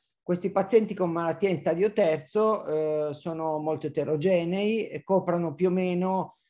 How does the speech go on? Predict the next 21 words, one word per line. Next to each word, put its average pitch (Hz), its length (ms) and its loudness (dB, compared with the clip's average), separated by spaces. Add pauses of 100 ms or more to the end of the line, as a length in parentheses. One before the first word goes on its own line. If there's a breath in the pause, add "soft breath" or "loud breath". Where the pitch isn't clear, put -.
(140 soft breath)
il 170 160 -4
venticinque 180 800 -4
per 180 200 0
cento 147 520 -2
delle 147 260 -2
diagnosi 147 440 -2
di 147 120 -6
tutti 147 240 -8
i 143 40 -10
pazienti 139 520 -6
con, 135 340 -6
eh, 135 580 -4 (100)
tum-, 135 500 -6
con 135 180 -8
tumore 139 260 -4
del 143 140 -2
polmone 139 580 -4 (340)
non 160 240 -2
a 143 80 -4
piccole 127 440 -6
cellule. 107 520 -8